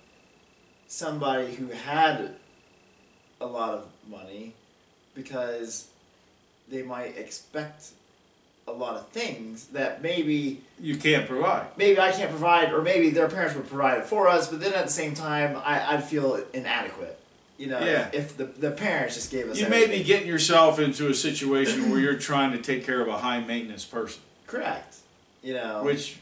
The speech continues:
Speaker 2: may not be a good fit.
Speaker 1: Correct. And, yeah.
Speaker 2: Especially,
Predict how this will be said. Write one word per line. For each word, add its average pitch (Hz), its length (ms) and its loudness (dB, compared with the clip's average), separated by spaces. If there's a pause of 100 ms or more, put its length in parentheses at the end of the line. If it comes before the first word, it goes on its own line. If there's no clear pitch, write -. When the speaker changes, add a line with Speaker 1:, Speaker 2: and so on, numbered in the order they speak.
Speaker 2:
may 135 240 -2
not 151 200 2
be 156 140 2
a 147 60 0
good 156 200 -2
fit. - 280 -4 (400)
Speaker 1:
Correct. - 440 -4 (360)
And, 131 280 -4 (140)
yeah. 131 80 -6
Speaker 2:
Especially, 151 920 2